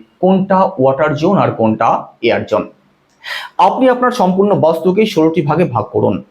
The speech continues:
আপনার বাড়ির মিডল পয়েন্টে দাঁড়ান, সেখান থেকে আপনি ষোলোটি জোনে ভাগ করুন। আপনার মিডল পয়েন্টে আপনি কম্পাস ফেলুন,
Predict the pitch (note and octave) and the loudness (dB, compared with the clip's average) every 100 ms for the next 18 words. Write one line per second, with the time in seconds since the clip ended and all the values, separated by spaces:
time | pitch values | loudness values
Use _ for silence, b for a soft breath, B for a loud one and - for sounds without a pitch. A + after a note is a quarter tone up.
0 | _ - B2 B2+ C3+ - B B C3 C3 | _ -4 0 0 0 -2 B B -4 0
1 | D3+ D3+ C3 F3 G#3 F#3 F3 E3+ D#3+ E3+ | 2 2 2 2 2 2 2 2 0 0
2 | - - - D3 E3 D#3+ D#3+ D3+ A2+ D3 | -4 -12 -6 -2 0 0 0 0 0 0
3 | - - - - E3 G3 G3 E3+ C3 B2 | 0 -4 -12 -2 2 2 2 2 2 2
4 | B2+ B2+ - - B2 B2+ C#3 C#3 A3 - | 0 -2 -10 -4 -4 0 0 2 0 -4
5 | - B2+ C#3 C#3+ C3 F#3 F#3 F3 F3+ F#3 | -4 -4 0 0 2 0 0 0 2 2
6 | G#3+ G#3+ A#2+ G#2+ A2 - G2+ | 0 0 0 0 -2 0 0